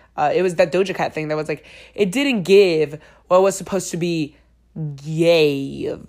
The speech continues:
Uh, which, that kinda bothered me the first time I listened to it. It was like, 'cause my brain instantly thought, like, "Given, given, given." And then she goes, "Gave." And I'm like, <sighs> "Fine, okay." Um, we got there on Saturday. We swam so much.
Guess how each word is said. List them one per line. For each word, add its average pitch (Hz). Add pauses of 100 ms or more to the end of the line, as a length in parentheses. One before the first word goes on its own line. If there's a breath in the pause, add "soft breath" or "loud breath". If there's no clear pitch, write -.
(140)
Uh, - (1000)
which, -
that -
kinda 285
bothered 175
me 226
the 208
first 156
time 170
I 165
listened 160
to 190
it. 180
It -
was 170
like, 165 (240 loud breath)
'cause 185
my 185
brain 175
instantly 165
thought, 156
like, 147 (680)
"Given, 139
given, 156
given." 147
And 156
then 156
she 156
goes, 147
"Gave." - (100)
And 165
I'm 156
like, - (960 soft breath)
<sighs> -
"Fine, 147
okay." 143 (840 soft breath)
Um, 196
we 196
got 196
there 196
on 240
Saturday. 156
We 170
swam 175
so 165
much. 147